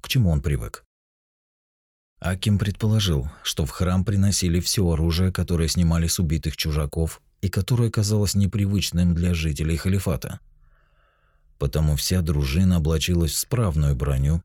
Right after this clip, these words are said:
оказавшуюся великоватой для степняков. Правые руки воев сжимали рукояти мечей и топоров,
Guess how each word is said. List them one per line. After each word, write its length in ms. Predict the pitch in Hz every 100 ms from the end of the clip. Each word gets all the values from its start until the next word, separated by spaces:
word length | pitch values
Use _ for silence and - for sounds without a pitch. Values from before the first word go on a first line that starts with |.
| _
оказавшуюся 720 | 104 117 113 110 - 92 -
великоватой 640 | 92 101 110 113 85 73 82
для 140 | 87
степняков. 600 | - 85 95 92 65 - _ _ _ _ _ _ _ -
Правые 400 | 80 73 67 71
руки 280 | 73 69 76
воев 340 | 85 92 82
сжимали 440 | 71 78 90 92
рукояти 540 | 85 73 85 85 80 82
мечей 520 | 80 73 - 92 - -
и 80 | 104
топоров, 600 | - - 73 64 -